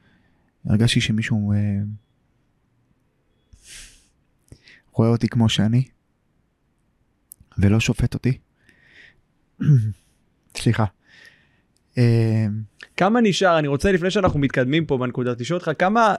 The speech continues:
Speaker 2: כמה נשאר מעוז הישן בחיים של עוז החדש? זאת אומרת, אם, אה, עוז הישן זה עוז ש-,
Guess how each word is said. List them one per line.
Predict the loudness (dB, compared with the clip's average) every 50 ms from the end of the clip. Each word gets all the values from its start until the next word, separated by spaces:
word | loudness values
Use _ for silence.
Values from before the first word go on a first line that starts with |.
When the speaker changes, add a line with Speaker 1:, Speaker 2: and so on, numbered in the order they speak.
| -4 -4
Speaker 2:
כמה | -2 0 2 2
נשאר | 2 2 2 2 2 4
מעוז | 4 2 2 4 4 4 4 4
הישן | 4 2 2 2 0 2 2 2 2 2 0 -2 -4 -8 _ _ _ _ _ _ -2 -2
בחיים | 0 0 0 0 0 0 0
של | 0 0 0
עוז | 0 0 -2 -2
החדש? | -2 -4 -4 -4 -2 -2 -2 -4
זאת | -4 -4
אומרת, | -4 -4 -4 -4 -2 0
אם, | 2 2 2 2
אה, | 0 2
עוז | 2 2 2 2
הישן | 2 2 2 0 0 -2 -2 -2 -2 -2
זה | -2 -2
עוז | -2 -2 -2 -2
ש-, | -2